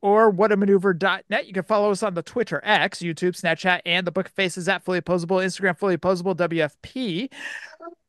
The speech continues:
You can send us any audio questions, questions, or anything else at all. Send it on over to fully opposable W F P at gmail dot com. And also, you know where to listen to our shows. Just do a Google search. <gasps> Also, on this show, we are gonna have Sean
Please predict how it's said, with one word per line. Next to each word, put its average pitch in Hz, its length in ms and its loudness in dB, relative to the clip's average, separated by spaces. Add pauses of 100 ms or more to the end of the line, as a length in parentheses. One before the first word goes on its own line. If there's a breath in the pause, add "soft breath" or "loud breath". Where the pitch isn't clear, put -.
(300)
You 294 120 4
can 269 100 6
send 294 200 6
us 269 160 -2 (320)
any 269 360 -2
audio 277 280 6
questions, 269 380 2
questions, 262 400 2
or 247 60 6
anything 254 280 0
else 247 180 2
at 214 80 2
all. 247 180 4
Send 226 220 -2
it - 20 2
on 220 120 0
over 220 200 0
to - 60 -16
fully 220 140 0
opposable 202 420 -4
W 175 260 -2
F 170 140 -6
P 151 340 -10
at - 380 0 (340 soft breath)
gmail 185 480 4
dot 156 220 2
com. 180 320 2
And 165 80 0
also, 160 220 -2
you 165 120 -4
know 147 120 -2
where 143 120 -2
to 143 60 -4
listen 135 320 -8
to 139 140 -8
our 135 100 -2
shows. 135 320 -2
Just 143 240 -6
do 123 180 -12
a 123 60 -12
Google 131 340 -4
search. - 540 -8 (260 loud breath)
<gasps> 294 460 -6 (320)
Also, 277 540 8
on 330 160 6
this 311 140 4
show, 330 400 6
we 294 240 0
are 277 80 4
gonna 247 400 4
have 226 280 0
Sean 277 460 0